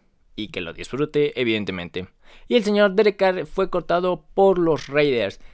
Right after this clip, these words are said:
Dicen que puede que sea firmado por los Santos, pero, pues, son muchas especulaciones, así que tendríamos que esperar a ver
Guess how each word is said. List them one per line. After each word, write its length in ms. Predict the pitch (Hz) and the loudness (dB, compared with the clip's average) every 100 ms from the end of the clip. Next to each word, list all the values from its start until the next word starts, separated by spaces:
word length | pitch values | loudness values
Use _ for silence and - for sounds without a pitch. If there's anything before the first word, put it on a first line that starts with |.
| - - - | -20 -20 -12
Dicen 460 | 147 151 156 147 | -4 -2 -2 -6
que 340 | 123 123 120 107 | -4 -2 0 0
puede 360 | - 127 123 | 0 0 0
que 120 | 117 110 | -4 -4
sea 160 | 113 | -4
firmado 480 | - 110 113 110 98 | -4 -8 -4 -4 -4
por 220 | 143 151 | 0 0
los 160 | 123 101 | 0 -6
Santos, 420 | 117 117 127 117 | -8 -6 -6 -6
pero, 380 | - 113 110 - | -6 -6 -6 -6
pues, 200 | 92 95 | -6 -4
son 220 | 104 101 | -4 -4
muchas 320 | 101 104 101 | -6 -8 -10
especulaciones, 880 | 101 - 92 95 85 - 117 131 117 | -10 -12 -10 -6 -6 -6 -8 -8 -12
así 160 | - - | -16 -14
que 160 | 107 | -12
tendríamos 480 | - 98 104 101 98 | -12 -10 -8 -8 -10
que 100 | - | -12
esperar 400 | - 95 98 101 | -10 -6 -4 -4
a 60 | 92 | -2
ver 300 | 101 110 | -4 -6